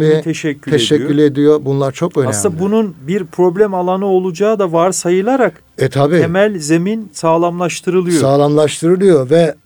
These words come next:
Speaker 2: o dönemde zaten, e, bu konuyu daha derinlikle araştıranlar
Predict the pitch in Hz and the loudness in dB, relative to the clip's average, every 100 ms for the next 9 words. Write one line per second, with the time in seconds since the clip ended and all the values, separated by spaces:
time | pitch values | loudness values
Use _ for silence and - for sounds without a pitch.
0 | _ - 170 175 202 196 160 131 120 104 | _ -2 0 4 4 4 2 0 -4 0
1 | 147 160 139 123 - _ _ _ _ _ | 0 2 0 -2 -8 _ _ _ _ _
2 | _ - 120 113 110 120 147 143 143 147 | _ -4 0 0 -2 -4 -2 0 2 0
3 | 135 131 143 127 131 135 135 131 135 123 | 0 -2 -2 0 0 0 -2 -4 -4 -4
4 | 120 - 123 123 127 123 - | -4 -4 -4 -2 0 -2 -4